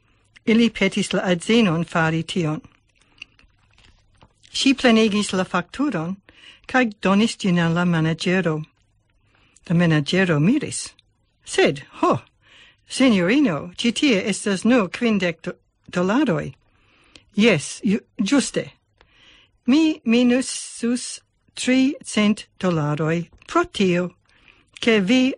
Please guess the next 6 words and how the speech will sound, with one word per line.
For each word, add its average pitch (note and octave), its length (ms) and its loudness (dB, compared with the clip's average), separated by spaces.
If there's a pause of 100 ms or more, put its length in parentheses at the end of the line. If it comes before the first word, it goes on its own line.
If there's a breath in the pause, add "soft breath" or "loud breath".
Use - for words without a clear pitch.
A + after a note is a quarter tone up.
(100)
noktumis C4 760 0
kun F3 260 0
mi," C#3+ 280 -2 (360)
respondis E3 540 0
ŝi. D#3+ 240 -4 (1300 soft breath)
"Sed F4 260 0